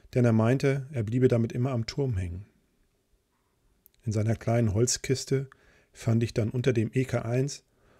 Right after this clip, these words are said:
auch noch Abzeichen der Legion, also ein Panzermann der ersten Stunde. Und dann noch ein Brief von seiner Frau.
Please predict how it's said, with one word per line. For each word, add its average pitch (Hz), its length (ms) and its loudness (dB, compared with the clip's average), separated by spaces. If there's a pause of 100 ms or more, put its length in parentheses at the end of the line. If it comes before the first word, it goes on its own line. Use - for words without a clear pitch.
(220)
auch 113 160 0
noch 117 180 2
Abzeichen 123 480 -2
der 123 100 4
Legion, 123 580 0 (1000)
also 113 240 0
ein 110 160 0
Panzermann 101 540 -2
der 104 120 -6
ersten 113 320 -4
Stunde. 95 500 -8 (1200)
Und 98 160 -6
dann 107 120 0
noch 117 260 0 (580)
ein 104 160 -6
Brief 107 240 0
von 117 160 -2
seiner 113 240 0
Frau. 95 380 -6